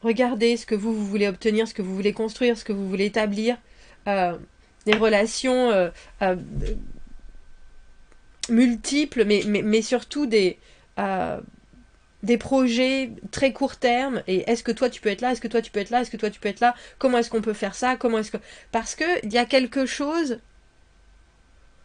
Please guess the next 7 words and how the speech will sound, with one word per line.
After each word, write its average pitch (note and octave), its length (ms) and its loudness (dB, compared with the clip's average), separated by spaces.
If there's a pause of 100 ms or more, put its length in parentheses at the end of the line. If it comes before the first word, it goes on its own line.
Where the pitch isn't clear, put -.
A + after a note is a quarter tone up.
qui B3+ 120 0
est B3 60 6
peut-être C4+ 400 0
d'une A3 220 2
offre B3 260 0
relativement A#3 640 0
fuyante B3 680 -2